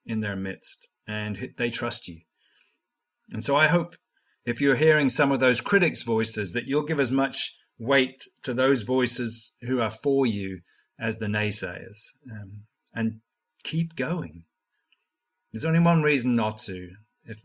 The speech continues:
and that's if your health or your marriage or your family are at risk if you stay, because that is not the sacrifice we're called to make when we make our vows to serve God's church.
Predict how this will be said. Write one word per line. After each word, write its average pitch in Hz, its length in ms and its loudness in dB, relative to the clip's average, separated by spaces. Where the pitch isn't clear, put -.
and 117 180 -4
that's 127 240 -4
if 113 160 -6
your 107 140 -2
health 131 440 -4
or 113 120 -4
your 110 120 0
marriage 123 600 2
or 113 100 2
your 107 160 0
family 110 640 -2
are 107 200 -6
at - 100 -12
risk 107 360 -4
if 107 180 -6
you 104 60 -8
stay, 101 480 -6
because 120 240 0
that 143 300 6
is 113 140 -4
not 135 260 2
the 104 100 -6
sacrifice 101 680 -4
we're 98 100 -8
called 104 280 -6
to 104 60 -6
make 101 340 -4
when 113 260 0
we 110 80 2
make 135 320 2
our 95 180 -4
vows 90 400 -2
to 101 120 -10
serve 95 420 -6
God's 92 320 -8
church. - 520 -10